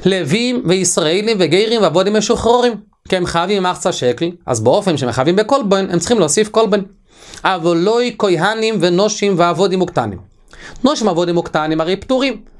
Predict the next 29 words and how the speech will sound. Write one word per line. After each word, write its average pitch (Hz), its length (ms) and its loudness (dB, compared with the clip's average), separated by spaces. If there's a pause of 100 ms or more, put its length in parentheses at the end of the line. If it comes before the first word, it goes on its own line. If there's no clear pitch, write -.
(140)
אם 202 200 2
נותנים, 226 320 2
מקבלים 196 420 2
מהם, 113 240 0 (200)
אז 92 140 -6
לא 127 100 2
מבקשים 147 320 2
להם 175 120 0
כלבון. 220 360 -2 (380)
אפילו 175 280 0
שצריך 165 440 2
לפרוט, 175 460 0
צריך 151 200 0
לתת 165 220 0
להם 147 120 2
עודף, 233 320 2 (400)
מוותרים 262 420 2
עליהם 254 160 2
על 220 80 2
הכלבון, 208 360 2
כי 185 200 -2
כל 220 80 2
מה 220 100 2
שהם 214 140 0
נותנים 208 480 2 (160)
זה 175 300 2
רווח 185 240 0
גמור 170 320 2
להקדש. - 600 -2